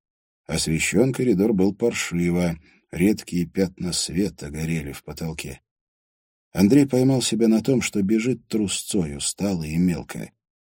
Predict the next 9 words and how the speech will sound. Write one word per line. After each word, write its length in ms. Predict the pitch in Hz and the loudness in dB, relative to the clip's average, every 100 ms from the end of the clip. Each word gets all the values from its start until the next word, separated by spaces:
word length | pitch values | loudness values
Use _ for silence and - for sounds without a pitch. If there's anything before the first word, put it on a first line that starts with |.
| - | -4
Дыхание 580 | 90 85 92 104 82 69 | -2 0 0 2 0 -2
его, 200 | 58 64 | -10 -12
сбитое, 480 | 69 85 98 69 64 | -2 2 2 0 -10
порывистое, 800 | 69 82 101 87 - 78 73 - - - | -4 0 2 0 -4 -8 -10 -12 -20 -8
слишком 540 | - 104 98 - 98 | 2 4 2 2 2
громко 480 | 82 87 117 107 98 | 4 6 6 4 4
летит 380 | 98 95 113 104 | 2 2 2 0
по 120 | 95 | -2
коридору. 680 | 92 98 98 104 92 76 67 | -2 0 2 2 2 0 -6